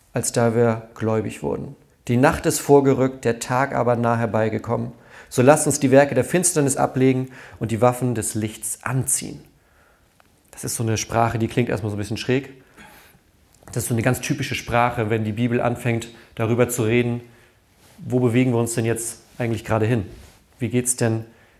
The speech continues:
immer, wie geht's denn weiter? Wie geht's auch irgendwann zu Ende? Das ist so die Sprache, wenn's um die letzten Dinge geht.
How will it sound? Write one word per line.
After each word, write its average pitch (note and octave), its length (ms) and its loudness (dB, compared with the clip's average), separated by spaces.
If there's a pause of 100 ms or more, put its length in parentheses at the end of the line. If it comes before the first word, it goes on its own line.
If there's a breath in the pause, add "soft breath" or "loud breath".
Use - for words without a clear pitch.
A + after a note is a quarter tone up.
immer, A2+ 380 0
wie A2 80 -4
geht's A#2 220 -2
denn A2+ 160 2
weiter? C3 260 4
Wie B2 80 2
geht's C3 160 2
auch C#3 100 -2
irgendwann A#2 300 -2
zu - 160 -8
Ende? B2+ 260 0
Das G2 140 -4
ist - 160 -4
so A2 340 -2 (600 loud breath)
die A2+ 340 0
Sprache, B2 560 0
wenn's A#2 180 0
um B2 100 -2
die A2 80 0
letzten A2+ 340 -2
Dinge A2 220 -4
geht. F#2+ 260 -10